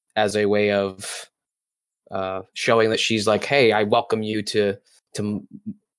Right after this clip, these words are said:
to me or my group or whatever group I have right now." And, um, one person returned a gift immediately,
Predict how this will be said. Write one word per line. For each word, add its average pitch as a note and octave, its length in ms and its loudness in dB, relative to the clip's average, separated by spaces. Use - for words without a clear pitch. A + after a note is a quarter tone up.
to A2 160 0
me A2 380 2
or G#2 60 0
my G2 120 -6
group B2 280 0
or G#2 60 -2
whatever A2+ 300 2
group G#2 200 -4
I G2+ 80 0
have A#2 280 0
right F#2+ 180 -4
now." F#2+ 320 -8
And, G#2 380 -2
um, F#2+ 480 -4
one A2+ 280 0
person C3 300 4
returned C#3+ 340 4
a E3 40 4
gift D3+ 200 2
immediately, A#2 520 4